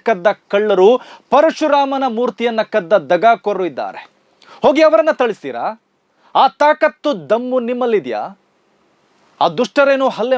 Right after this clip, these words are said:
ಮಾಡಿದ್ದಾರೆ, ಆದ್ರೆ ಅಲ್ಲಿದ್ದ ಅಷ್ಟು ಜನರಲ್ಲಿ ಕೆಲವರಿಗಾದ್ರೂ ಕರುಣೆ ಬೇಡವಾ? ಅಲ್ಲಿದ್ದ ಜನರು ಸುತ್ತಲೂ ನಿಂತು ಹಲ್ಲೆ ಮಾಡುವುದನ್ನ ಕಣ್ಬಿಟ್ಟು ನೋಡಿದ್ದಾರೆ, ಮ್ಯಾಚ್ ನೋಡಿದಂಗೆ ನೋಡ್ತಾ ಇದ್ದಾರೆ.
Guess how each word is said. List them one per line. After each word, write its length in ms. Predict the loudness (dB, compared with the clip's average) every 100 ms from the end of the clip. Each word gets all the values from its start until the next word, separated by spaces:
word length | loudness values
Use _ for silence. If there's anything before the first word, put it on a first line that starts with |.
| -2
ಮಾಡಿದ್ದಾರೆ, 420 | -4 -8 -12 -12 0 0
ಆದ್ರೆ 200 | 2 2 0 0 -2
ಅಲ್ಲಿದ್ದ 360 | 0 0 2 0 2 0
ಅಷ್ಟು 360 | -2 _ -6 -6 -4
ಜನರಲ್ಲಿ 440 | -4 -2 -4 -4 -6 -8 _ -12
ಕೆಲವರಿಗಾದ್ರೂ 720 | -6 -4 -2 -2 -2 -2 -2 -6 -4
ಕರುಣೆ 240 | -6 -6 -6
ಬೇಡವಾ? 260 | -8 -8 -16 _ _ _ _ _ _ _ _ _
ಅಲ್ಲಿದ್ದ 340 | -2 0 2 2 2
ಜನರು 240 | 0 -2 -4 -6
ಸುತ್ತಲೂ 360 | -6 -2 -2 -2
ನಿಂತು 240 | -4 -2 -2
ಹಲ್ಲೆ 220 | 0 2 2
ಮಾಡುವುದನ್ನ 440 | 2 2 0 0 0 0
ಕಣ್ಬಿಟ್ಟು 380 | -4 -2 -4 -4
ನೋಡಿದ್ದಾರೆ, 460 | -6 -6 -8 -12 -16 _ _ _ _ _ _ _ _
ಮ್ಯಾಚ್ 360 | -4 0 0 -2 -10
ನೋಡಿದಂಗೆ 400 | -10 -10 -12 -12
ನೋಡ್ತಾ 240 | -14 -14 -16
ಇದ್ದಾರೆ. 240 | -16 -20